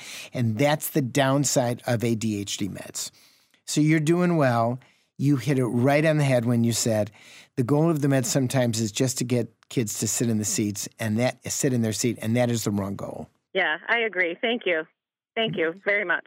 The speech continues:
Speaker 1: You're welcome. Thank you. Thank you very much. And
Speaker 2: Yeah.
Speaker 1: keep up the good work.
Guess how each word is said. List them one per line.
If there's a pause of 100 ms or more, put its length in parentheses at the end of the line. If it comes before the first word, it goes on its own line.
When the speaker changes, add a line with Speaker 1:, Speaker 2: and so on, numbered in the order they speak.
(120)
Speaker 1:
You're
welcome.
Thank
you.
Thank
you
very
much.
And
Speaker 2:
Yeah.
Speaker 1:
keep
up
the
good
work.